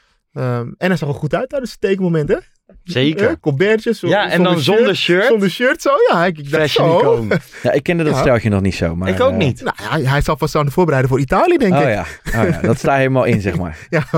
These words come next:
Speaker 1: ja.
Speaker 2: Hey, dan nog de Griekse keeper, Fabrizio Romano,
Speaker 3: Ja, ik
Speaker 2: zei
Speaker 3: zag
Speaker 2: dat
Speaker 3: het
Speaker 2: hij,
Speaker 3: voorbij
Speaker 2: eh,
Speaker 3: komen.
Speaker 2: interesse al-, ah, dat Ajax
Speaker 3: Ja.
Speaker 2: interesse heeft in de keeper van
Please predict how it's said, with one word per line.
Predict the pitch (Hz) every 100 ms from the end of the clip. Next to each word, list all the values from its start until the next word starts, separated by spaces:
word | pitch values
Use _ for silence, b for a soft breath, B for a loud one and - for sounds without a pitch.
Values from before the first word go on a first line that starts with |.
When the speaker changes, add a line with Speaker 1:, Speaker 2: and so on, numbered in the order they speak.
| - 127
Speaker 1:
ja. | - - - 139 - - - - B B B B
Speaker 2:
Hey, | 127
dan | 135 143
nog | 151 135
de | 147 139
Griekse | 123 165 - 175
keeper, | 190 175 190 262 _
Fabrizio | - 123 127 127 123
Romano, | 123 139
Speaker 3:
Ja, | 214 139
ik | 139
Speaker 2:
zei | 135
Speaker 3:
zag | 135
Speaker 2:
dat |
Speaker 3:
het | 123
Speaker 2:
hij, | 135
Speaker 3:
voorbij | 135 123
Speaker 2:
eh, | 165
Speaker 3:
komen. | 143
Speaker 2:
interesse | 110 143 - 135
al-, | 131 - B B
ah, | - 127 104
dat | 113
Ajax | 117 120 120
Speaker 3:
Ja. | 113
Speaker 2:
interesse | 123 123 127
heeft | 135 -
in | 123
de |
keeper | 123 117 117
van | 120